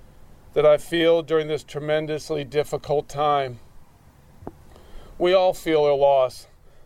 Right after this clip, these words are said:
the loss of a vibrant young woman who bravely volunteered to serve her country, the loss of a talented soldier, the loss of a loving family member, and the loss of a friend with a bright future ahead of her.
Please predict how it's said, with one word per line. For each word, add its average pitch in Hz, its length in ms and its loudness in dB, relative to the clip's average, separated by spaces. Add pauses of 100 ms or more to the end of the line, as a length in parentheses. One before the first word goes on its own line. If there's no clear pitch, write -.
the 160 60 -4
loss 170 320 2
of 160 120 -8
a 156 80 2
vibrant 170 580 -2
young 165 280 -4
woman 170 340 -2
who 151 180 -8
bravely 160 560 0
volunteered 160 880 -4
to 147 80 -8
serve 170 320 -2
her 143 160 -4
country, 135 640 -8 (1300)
the 156 80 2
loss 175 360 2
of 180 80 0
a 185 80 0
talented 180 580 0
soldier, 170 560 0
the 151 120 -2
loss 160 340 2
of 147 60 -14
a 156 80 0
loving 160 400 -2
family 156 420 -8
member, 156 400 -2
and 143 100 -2
the 143 60 2
loss 147 420 4
of 139 120 -12
a 143 80 -2
friend 156 400 -8
with 139 120 -8
a 139 80 -4
bright 143 360 0
future 143 480 -6
ahead 131 260 0
of 117 140 -2
her. 117 240 -6